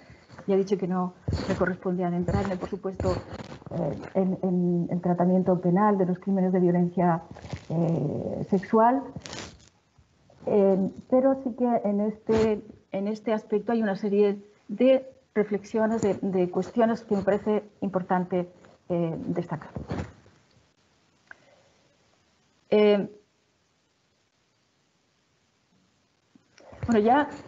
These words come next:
en el caso Lubanga se identifica la noción de reclutamiento con la, eh, o conscripción en la, en la versión inglesa con la incorporación al grupo de forma coercitiva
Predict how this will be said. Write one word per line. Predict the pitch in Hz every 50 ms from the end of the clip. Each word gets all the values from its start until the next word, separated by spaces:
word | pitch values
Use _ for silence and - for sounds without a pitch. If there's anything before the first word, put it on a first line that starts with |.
| - - - - - - -
en | 214 214
el | 196 202
caso | 202 214 233 - 277
Lubanga | 262 247 226 233 226 233 233 247 254 254 - -
se | - - - 214 202 202 196 175 - - _ _ _ _ _ _ -
identifica | 208 190 196 208 196 202 185 - - 240 233 240 208 196
la | 190 185
noción | 185 190 185 - 208 208
de | 220
reclutamiento | 220 214 202 208 208 202 196 202 214 226 240 240 220 202 185
con | 180 - 175 170
la, | 170 165 165 160 151 - - -
eh, | - 165 160 156 160 - - _ _ _ _ _ -
o | - 170 170 - - - - _
conscripción | - 196 185 - - 165 170 - - 233 233 226 208
en | 180 180
la, | 175 175 - -
en | 185
la | 175
versión | 175 175 175 - 214 196
inglesa | 208 190 196 202 202 202 202 190 180
con | 175 175 180
la | 175 175
incorporación | 175 175 170 175 175 170 170 170 - - 202 202
al | 196 202
grupo | 220 208 196 - 180
de | 180 175
forma | 175 - 196 202 202 202 196 185
coercitiva | - 208 208 202 - 226 202 - 208 208 190 196 214 214